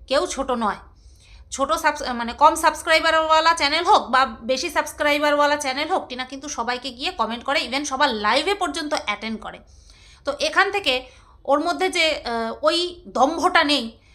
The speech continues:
আহ, সেটা কিন্তু বেশ ভালোই বোঝা যায়। কেন বলছি সেটাও তোমাদেরকে বলছি।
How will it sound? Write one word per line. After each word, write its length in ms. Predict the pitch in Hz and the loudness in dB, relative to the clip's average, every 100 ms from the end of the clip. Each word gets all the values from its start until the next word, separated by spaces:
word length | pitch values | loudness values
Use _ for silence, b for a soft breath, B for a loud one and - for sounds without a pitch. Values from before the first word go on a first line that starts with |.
| b b | b b
আহ, 380 | 226 226 208 202 | -10 -6 -6 -6
সেটা 260 | 202 - 311 | -2 0 0
কিন্তু 220 | 320 302 | -4 -6
বেশ 160 | 302 | -8
ভালোই 260 | - 226 220 | -6 -6 -6
বোঝা 240 | 190 190 | -8 -12
যায়। 160 | 185 175 - _ _ - - - _ - - - - | -14 -18 -20 _ _ -20 -20 -20 _ -20 -20 -20 -12
কেন 220 | 226 269 | -6 -2
বলছি 460 | 294 359 466 254 - - - | -2 0 -2 -4 -10 -20 -16
সেটাও 300 | 247 254 294 | -6 -4 -4
তোমাদেরকে 400 | 247 220 202 185 | -6 -8 -10 -14
বলছি। 360 | 185 - - | -16 -18 -20